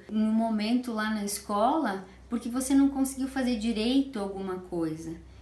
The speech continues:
Então, se você não conseguiu fazer aquilo, não conseguiu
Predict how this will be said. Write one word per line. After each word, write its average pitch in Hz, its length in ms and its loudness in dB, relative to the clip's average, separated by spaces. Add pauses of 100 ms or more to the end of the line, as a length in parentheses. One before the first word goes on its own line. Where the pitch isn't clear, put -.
(120)
Então, 240 240 0
se 247 120 0
você 262 280 -2
não 285 240 4
conseguiu 277 560 0
fazer 233 920 0
aquilo, 233 480 -2
não 202 180 -2
conseguiu 233 600 2